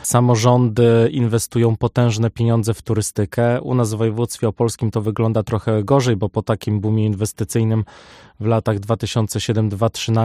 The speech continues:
dwa tysiące trzynaście mamy do czynienia z zastojem i, i duże nowe atrakcje czy duże nowe obiekty hotelowe raczej nie powstają, ale generalnie patrzymy z optymizmem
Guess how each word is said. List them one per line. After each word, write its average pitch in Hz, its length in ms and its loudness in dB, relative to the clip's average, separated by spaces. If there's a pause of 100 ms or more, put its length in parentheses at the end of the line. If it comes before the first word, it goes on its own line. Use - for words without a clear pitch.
(220)
dwa 110 240 -4
tysiące - 380 -4
trzynaście 110 520 -4
mamy 107 240 0
do 104 120 -2
czynienia 107 680 0
z 104 40 -2
zastojem 107 920 0
i, 101 260 -4
i 104 160 -2
duże 117 580 4
nowe 110 380 2
atrakcje 110 640 0
czy - 140 -6
duże 107 280 0
nowe 107 240 0
obiekty 107 560 -2
hotelowe 107 920 0
raczej 110 420 0
nie 110 100 2
powstają, 107 680 -2 (460)
ale 160 260 4
generalnie 139 540 4
patrzymy 123 680 2
z 107 80 -2
optymizmem 107 800 0